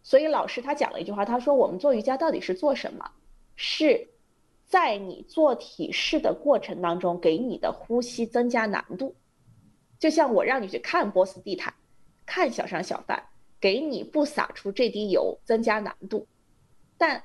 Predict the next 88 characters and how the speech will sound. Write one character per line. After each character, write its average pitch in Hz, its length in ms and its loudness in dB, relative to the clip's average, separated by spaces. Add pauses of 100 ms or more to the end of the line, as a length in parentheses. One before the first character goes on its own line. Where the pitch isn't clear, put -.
(160)
随 190 320 2
着 330 140 2
这 330 120 0
个 262 140 2
难 185 280 -4
度， 233 100 -2
你 220 120 -2
会 262 180 4
发 277 160 2
现 277 220 2
你 185 100 -4
在 226 200 2
稍 277 260 0
微 320 160 2
难 196 240 -2
一 226 40 0
点 233 180 -2
点 202 140 -2
的 - 80 -6
过 190 160 2
程 185 120 -2
当 160 120 -6
中， 110 180 -4 (340)
你 180 140 -2
再 294 240 2
去 - 180 -4
呼 170 200 -6
吸， - 300 -10 (380)
是 - 160 0
不 240 60 0
是 294 120 2
你 220 160 2
的 - 100 2
心 285 360 -2
智 - 340 -2 (160)
就 208 120 4
多 220 200 4
了 240 80 4
一 226 60 -2
点 - 180 -4
空 151 220 -8
间？ 156 220 -4 (640)
当 330 200 2
你 226 60 2
的 190 80 4
心 277 260 0
智 302 140 2
多 277 140 6
了 294 60 4
一 247 40 0
点 - 120 -4
空 185 200 -4
间 180 120 2
之 185 80 -4
后， - 280 -4 (280)
反 220 180 2
过 214 120 -2
来 196 120 -2
你 190 100 -6
的 - 80 -4
身 247 240 -2
体 - 140 -8
又 107 120 0
多 - 140 -2
了 - 40 0
一 - 40 -4
点 - 140 -8
空 - 180 -18
间。 - 160 -18 (520)
慢 277 220 2
慢 277 240 0
的， 247 180 -2
身 302 280 0
体 - 140 -8
越 165 120 6
来 131 100 0
越 147 120 -2
多 151 120 -2
空 170 220 -10
间， 170 180 -8
心 233 240 -2
智 240 140 0
越 190 80 6
来 - 80 2
越 - 60 0
多 - 100 -2
空 - 220 -10
间。 - 200 -8